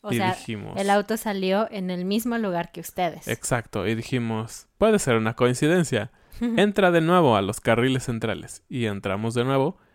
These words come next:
Speaker 2: y el auto seguía ahí. Y nosotros, "Mm, esto es un poco sospechoso".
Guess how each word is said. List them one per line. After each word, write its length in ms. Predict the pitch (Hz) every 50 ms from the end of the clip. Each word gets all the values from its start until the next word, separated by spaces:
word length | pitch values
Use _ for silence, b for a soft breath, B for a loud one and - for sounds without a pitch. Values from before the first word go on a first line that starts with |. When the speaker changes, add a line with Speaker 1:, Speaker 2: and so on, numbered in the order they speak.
| b b b b b -
Speaker 2:
y 80 | 120
el 140 | 113 101 95
auto 280 | 95 98 101 - 117 117
seguía 500 | - - 101 90 95 107 113 107 87 73 -
ahí. 380 | - 101 104 127 131 113 - _ b b b b b b b 208 202
Y 140 | 190 127 123
nosotros, 840 | 120 117 110 - - 117 110 - - 110 110 104 101 104 - - - -
"Mm, 380 | - 131 139 139 120 98 90 - - -
esto 320 | 127 127 - - 160 143
es 140 | 131 123 -
un 100 | 120 113
poco 300 | 117 110 107 - 113 107
sospechoso". 760 | - 113 107 - - 120 107 - - 160 151 - - -